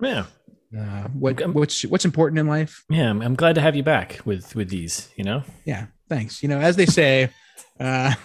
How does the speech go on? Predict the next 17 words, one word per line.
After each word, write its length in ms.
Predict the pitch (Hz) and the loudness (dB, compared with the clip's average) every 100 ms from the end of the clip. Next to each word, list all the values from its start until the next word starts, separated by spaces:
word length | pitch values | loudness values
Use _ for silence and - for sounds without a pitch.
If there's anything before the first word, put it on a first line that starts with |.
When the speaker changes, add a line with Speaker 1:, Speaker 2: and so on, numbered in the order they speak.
| - | -6
Speaker 2:
about 320 | - 139 143 - | 0 2 2 2
Hollywood 340 | 156 147 135 | 4 4 4
pitches, 420 | 135 117 117 113 - 453 392 _ 127 | 0 -2 -4 -6 -6 -10 -14 _ -8
uh, 260 | 113 110 - _ _ _ _ - | -8 -8 -12 _ _ _ _ -4
"I'm 400 | 156 170 160 147 | 2 4 4 2
big. 460 | 113 107 104 101 _ - | 2 0 -2 -6 _ -6
It's 200 | 120 - | -6 -2
the 100 | 113 | 0
Hollywood 400 | 135 131 123 117 | 2 4 2 2
pitches 440 | 143 - 113 104 | 0 2 -2 -2
that 120 | 110 | -4
have 120 | 104 101 | -4 -2
gotten 220 | 104 98 | -2 -4
small." 340 | - 101 101 - _ - | -6 -8 -10 -18 _ -4
Speaker 1:
Mm-hmm. 320 | 113 104 131 131 - _ _ _ _ - | -2 0 0 -2 -8 _ _ _ _ -10
Speaker 2:
Mm-hmm. 680 | 117 139 - _ _ _ 127 | -8 -8 -12 _ _ _ -4
Speaker 1:
Okay. 240 | 160 160 | 0 0